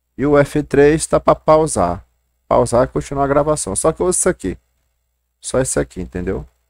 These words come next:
Tem mais alguma coisa? Deixa eu ver. Microfone pra deixar mudo, isso aqui é bom. Né?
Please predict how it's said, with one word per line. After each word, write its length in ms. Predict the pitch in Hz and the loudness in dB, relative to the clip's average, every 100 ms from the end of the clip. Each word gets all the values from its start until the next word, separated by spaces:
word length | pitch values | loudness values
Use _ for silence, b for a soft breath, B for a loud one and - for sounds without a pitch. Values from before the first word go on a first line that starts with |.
| _ _ _ _ _ _ _ _ _ _ | _ _ _ _ _ _ _ _ _ _
Tem 100 | - - | -18 -6
mais 140 | 107 | -4
alguma 240 | 104 101 98 | -4 -4 -6
coisa? 440 | - 135 110 90 | -4 -2 -2 -6
Deixa 180 | - 95 | -14 -14
eu 80 | 95 | -10
ver. 680 | 104 123 135 135 139 143 131 _ _ _ _ _ _ _ _ | -6 -2 -2 -2 -2 -6 -12 _ _ _ _ _ _ _ _
Microfone 600 | 117 - 117 120 - 113 | -8 0 0 0 0 2
pra 120 | 117 | 2
deixar 340 | 113 113 - 113 | 2 2 2 2
mudo, 240 | 107 135 | 4 2
isso 160 | - 110 | 2 -2
aqui 160 | - | 2
é 80 | 107 | 2
bom. 300 | 98 107 147 - _ _ _ _ _ _ _ _ | 2 0 -2 -8 _ _ _ _ _ _ _ _
Né? 200 | 92 127 | -6 -6